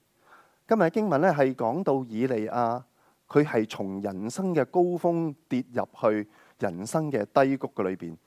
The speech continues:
喺列王記上第十七章、第十八章嘅裏邊係講到以利亞，佢人生一路嘅邁向高峰。喺之前呢，其實佢從來都冇喺其他人發生過嘅神蹟，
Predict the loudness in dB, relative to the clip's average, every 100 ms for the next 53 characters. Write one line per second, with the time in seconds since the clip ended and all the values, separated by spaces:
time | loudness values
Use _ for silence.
0 | _ -20 _ 4 6 4 4 4 4 4
1 | 2 2 2 0 -4 -8 -6 -2 0 0
2 | 2 0 0 -6 _ 0 2 0 0 2
3 | 2 0 0 0 0 -2 -2 -4 -2 0
4 | 2 2 2 0 -12 0 2 2 -2 -2
5 | -2 2 0 4 4 4 2 0 0 -4
6 | -4 -4 -2 0 -2 -8 _ _ 0 0
7 | 0 -4 -4 -14 _ _ _ _ -2 0
8 | 0 -2 2 2 2 0 2 0 2 0
9 | -2 _ _ -6 -4 0 2 4 4 4
10 | 2 0 2 0 0 -4 -6 -4 -4 -4
11 | -6 -4 -4 -2 -4 -2 0 0 -2 -4
12 | -8 -8 -4